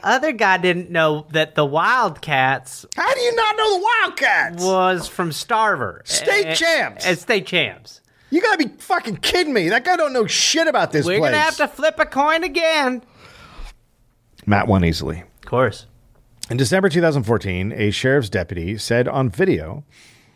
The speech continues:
Speaker 2: that law enforcement needed military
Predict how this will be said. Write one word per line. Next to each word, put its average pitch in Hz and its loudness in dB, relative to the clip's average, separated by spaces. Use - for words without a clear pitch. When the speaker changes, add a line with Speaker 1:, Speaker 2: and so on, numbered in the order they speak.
Speaker 2:
that 123 4
law 135 4
enforcement 165 0
needed 156 2
military 156 0